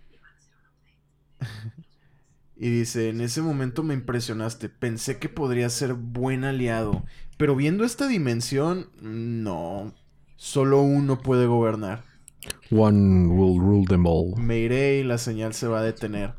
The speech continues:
Speaker 1: Solo cubre el cuarto. Nadie afuera va a saber. Así que estás solo, arréglatelas y apúrate".
Speaker 2: Damn.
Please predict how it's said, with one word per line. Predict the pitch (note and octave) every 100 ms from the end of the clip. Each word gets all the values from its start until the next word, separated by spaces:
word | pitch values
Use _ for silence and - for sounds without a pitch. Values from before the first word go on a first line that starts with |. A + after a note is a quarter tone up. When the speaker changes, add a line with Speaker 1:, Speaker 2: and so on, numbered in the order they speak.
| - - - - -
Speaker 1:
Solo | - C3 A#2+ A#2
cubre | C3 A2+ A#2
el | A2+ -
cuarto. | A#2+ A2 - F#2+
Nadie | G#2 A2 B2 B2
afuera | A#2 B2
va | A#2+
a | A2+
saber. | - A2+ G#2 G2+
Así | - A#2
que | B2 C3+ - _ _ - _ _ _ _ _ _ _ _ _ _ -
estás | A#2 - G#2+
solo, | B2 C3 D#3 -
arréglatelas | A2+ G#2+ G#2+ A#2 C#3 C3+ D3+ D#3 - -
y | G2+
apúrate". | - - - - - _ _ _ - -
Speaker 2:
Damn. | G2 F2 E2+ G2+ G2 E2